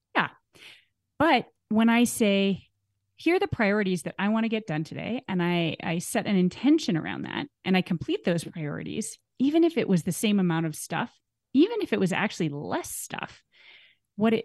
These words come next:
it turns out that how I feel, having sort of met my word, had my intention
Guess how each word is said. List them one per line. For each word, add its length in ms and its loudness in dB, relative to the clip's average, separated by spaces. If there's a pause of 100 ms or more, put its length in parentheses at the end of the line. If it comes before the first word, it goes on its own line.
(100)
it 200 -2
turns 420 2
out 300 4
that 100 -4
how 240 0
I 120 4
feel, 680 -4 (160)
having 380 0
sort 180 -2
of 120 -4
met 280 0
my 140 2
word, 520 -4 (920)
had 160 -2
my 100 2
intention 760 0